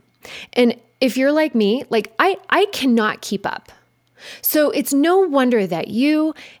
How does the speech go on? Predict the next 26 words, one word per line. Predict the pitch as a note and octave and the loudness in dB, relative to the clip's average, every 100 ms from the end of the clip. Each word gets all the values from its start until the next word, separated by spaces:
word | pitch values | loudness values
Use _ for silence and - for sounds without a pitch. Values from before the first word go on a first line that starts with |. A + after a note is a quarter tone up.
| - | -6
and | G3 F#3 | 0 2
me | A3+ C#4+ C#4 C#4+ C#4 - - _ - | 4 4 2 0 -4 -16 -20 _ -4
and | G#3+ G3 F#3+ F#3 - - | -2 0 -2 -4 -8 -12
Christine, | G#3+ G3 - D#4+ E4 E4 | -6 -4 -4 -2 0 0
who | C4+ C4 | 0 0
sent | - A#3+ | 0 -2
me | A3 | 0
that | F#3+ - | 0 -2
email, | B3+ C4 B3+ - | -2 0 0 -2
and | G#3+ G#3 | -4 -6
countless | - C4 - D4+ | -6 -6 -6 -4
other | D4 B3+ | -2 0
women | A3+ A3 F#3+ F3+ | 0 0 -2 -4
that | G3 - | -6 -4
just | B3 C#4 - | -4 -4 -2
wanna | A4+ | -2
feel | - F#3 | -2 -6
healthy | - - A3 B3 - - - _ _ _ _ - | -8 -4 -4 -4 -10 -14 -20 _ _ _ _ -8
and | G#3+ | -4
feel | C#4+ B3 | -2 -2
good | - A#3+ F4 | 0 0 2
in | D#4 | -2
their | E3+ | -4
body | D#3 F#3 G#3+ E3+ - | -4 -2 -2 -2 -4
are | G3 | -6
so | - - - B3 B3 B3 B3+ C4 | -8 -10 -6 -4 -2 -2 -4 -8